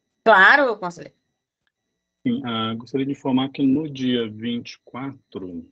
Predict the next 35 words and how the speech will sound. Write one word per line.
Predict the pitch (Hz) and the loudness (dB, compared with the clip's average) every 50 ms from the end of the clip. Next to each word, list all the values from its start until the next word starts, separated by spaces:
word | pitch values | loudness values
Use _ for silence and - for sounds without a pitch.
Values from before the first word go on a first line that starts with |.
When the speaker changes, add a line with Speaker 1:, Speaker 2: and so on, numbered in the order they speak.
| - 285 - 110 | -18 -16 -12 -10
Speaker 2:
ah, | 98 92 92 92 90 90 90 87 87 90 90 87 87 _ | -10 -8 -8 -10 -10 -12 -14 -14 -14 -16 -14 -16 -16 _
que | - 98 | -10 -8
é | |
uma | 92 92 92 | -6 -6 -8
terça, | _ - 113 117 123 113 - - | _ -4 -2 -2 -2 -4 -8 -12
a | 92 | -10
gente | 92 92 92 - - - 95 | -8 -8 -10 -10 -12 -12 -8
deve | 92 95 92 87 _ | -6 -6 -6 -8 _
ter | - 98 92 | -12 -12 -12
sessão, | - - 98 92 - - 117 131 139 131 _ _ _ _ - - - _ _ _ _ _ _ _ - | -8 -8 -8 -8 -8 -6 0 0 0 0 _ _ _ _ -20 -20 -20 _ _ _ _ _ _ _ -10
ah, | 107 107 101 101 | -6 -6 -4 -4
eu | 98 98 | -2 0
vou | 107 107 | -2 -2
estar | 107 - 120 120 | 0 0 2 4
em | 123 | 4
deslocamento | 117 123 120 117 120 123 120 120 - 127 117 113 110 113 120 127 123 - 135 | 4 2 -2 0 0 0 -2 0 -4 -6 -4 -4 -4 -2 -4 -4 -4 -6 -8
para | 131 123 117 | -8 -6 -10
um | 113 107 | -10 -8
congresso | - 113 110 110 107 104 107 107 - - - | -8 -10 -8 -6 -6 -6 -8 -10 -12 -18 -16
científico | - 107 101 95 - _ - 117 107 107 - - 104 | -12 -10 -10 -10 -10 _ -16 -14 -14 -16 -14 -12 -12
em | 98 | -8
Belém | 98 101 98 98 98 92 | -8 -8 -8 -6 -8 -8
do | 95 95 | -8 -8
Pará, | - 104 95 95 98 110 123 123 120 - | -10 -8 -8 -8 -8 -10 -12 -12 -14 -12
então | 98 98 92 - - 104 101 104 104 | -12 -12 -12 -12 -10 -10 -8 -8 -8
não | 107 107 110 | -10 -10 -10
poderia | - 110 107 - 107 104 107 107 | -10 -10 -8 -6 -6 -6 -6 -6
participar, | - 104 - - - - 113 104 _ - 101 - - 120 - _ - _ _ _ _ _ _ _ _ _ _ - | -6 -8 -10 -10 -14 -12 -12 -12 _ -6 -6 -6 -6 -10 -16 _ -20 _ _ _ _ _ _ _ _ _ _ -4
que | - 104 | -4 -2
coincide | - 113 110 113 107 - - 117 110 113 | -2 -2 -4 -4 -4 -2 -4 -2 -2 0
exatamente | 110 104 104 117 120 120 - 127 113 107 107 104 104 101 - - 110 104 98 98 - | -2 0 0 0 -2 -2 -2 -6 -6 -6 -6 -8 -8 -10 -10 -10 -8 -8 -8 -10 -12
no | 113 104 95 | -14 -10 -10
meu | 98 98 98 98 95 | -8 -8 -8 -8 -8
horário | 95 95 98 95 92 95 92 | -8 -8 -8 -8 -8 -10 -10
ali | 90 92 90 87 - | -10 -8 -10 -10 -12